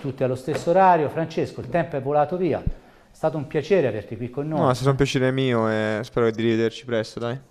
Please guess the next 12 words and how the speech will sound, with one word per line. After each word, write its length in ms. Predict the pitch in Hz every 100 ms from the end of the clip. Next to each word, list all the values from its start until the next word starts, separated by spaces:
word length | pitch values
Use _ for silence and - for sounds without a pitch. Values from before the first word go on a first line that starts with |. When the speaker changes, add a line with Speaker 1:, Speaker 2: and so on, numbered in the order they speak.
| _ -
Speaker 1:
Ma 120 | 156
ci 140 | -
mancherebbe 440 | 123 113 123 120 120
altro, 320 | 104 90 98
noi 100 | 117
speriamo 400 | 123 113 117 117
davvero, 340 | 117 117 135 - - -
come 160 | 123
ha 40 | 123
detto 220 | 135 131
qualche 340 | 127 123 - -
telespettatore, 960 | 127 127 131 127 120 151 143 110 -